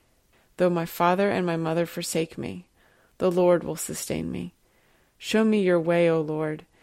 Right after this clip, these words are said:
Lead me on a level path because of my enemies. Deliver me not into the hand of my adversaries. For false witnesses have risen up against me, and also those who speak malice.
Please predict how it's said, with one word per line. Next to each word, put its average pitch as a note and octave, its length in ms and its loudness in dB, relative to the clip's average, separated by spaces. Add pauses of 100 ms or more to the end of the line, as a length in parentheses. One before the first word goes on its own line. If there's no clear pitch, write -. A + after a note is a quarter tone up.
(240)
Lead G#3 240 4
me G3+ 100 2
on F3+ 120 2
a E3 100 0
level E3 340 0
path D#3+ 640 -6
because F3 320 -2
of F3+ 100 0
my E3 160 -2
enemies. D#3+ 600 -4 (560)
Deliver F#3+ 400 2
me F3+ 160 0
not E3+ 260 0
into E3+ 200 -4
the E3 100 -2
hand E3+ 340 -2
of D#3 100 -6
my D#3+ 220 -4
adversaries. E3 840 -4 (760)
For - 140 -4
false - 380 2
witnesses F3 500 -2
have D#3+ 140 -8
risen F3 280 2
up D#3+ 140 -6
against E3 460 -6
me, D3+ 260 -8 (640)
and F3+ 140 2
also F#3 280 2
those E3 280 0
who E3 80 -4
speak - 340 -6
malice. D#3 580 -4